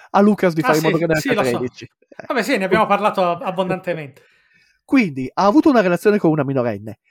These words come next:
Speaker 1: l'ha mollata, l'ha ripresa, l'ha ri-, l-, l-, ci si è rimesso insieme perché gli serviva
Speaker 2: Sì.
Speaker 1: dopo quindici anni, l'ha messa incinta,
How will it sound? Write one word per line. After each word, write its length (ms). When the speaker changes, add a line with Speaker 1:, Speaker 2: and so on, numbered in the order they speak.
Speaker 1:
l'ha 320
mollata, 800
l'ha 260
ripresa, 720
l'ha 100
ri-, 140
l-, 540
l-, 300
ci 180
si 120
è 40
rimesso 320
insieme 360
perché 300
gli 140
serviva 760
Speaker 2:
Sì. 180
Speaker 1:
dopo 240
quindici 460
anni, 440
l'ha 160
messa 300
incinta, 760